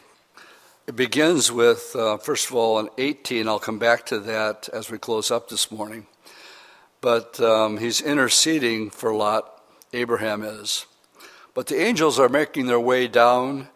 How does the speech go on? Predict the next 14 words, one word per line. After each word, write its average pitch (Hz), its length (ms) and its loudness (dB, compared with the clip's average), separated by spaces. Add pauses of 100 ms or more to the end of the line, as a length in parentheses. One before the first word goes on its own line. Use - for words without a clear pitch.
(340)
to 110 100 -4
Sodom, 117 600 4 (800)
um, 110 480 -2 (380)
to - 120 -6
dis-, 113 300 -2 (500)
to 123 300 -6
destroy 113 640 2
it. 117 120 -4 (960)
And 131 220 2
we 131 120 0
find 147 680 2 (1120)
that, 117 840 0
um, 107 560 0 (800)
um, 117 580 -2